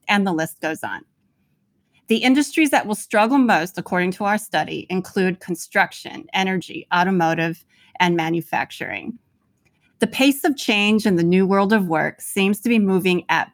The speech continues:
breakneck speed. And scary enough, it will never be this slow again.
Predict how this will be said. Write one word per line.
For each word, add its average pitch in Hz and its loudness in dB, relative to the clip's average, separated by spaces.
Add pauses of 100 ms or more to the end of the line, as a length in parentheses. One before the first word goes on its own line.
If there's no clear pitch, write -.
breakneck 180 -2
speed. 151 -8 (380)
And 196 4
scary 262 4
enough, 185 2 (320)
it 269 2
will 285 6
never 185 4
be 175 0
this 175 -2
slow 165 -2
again. 151 -4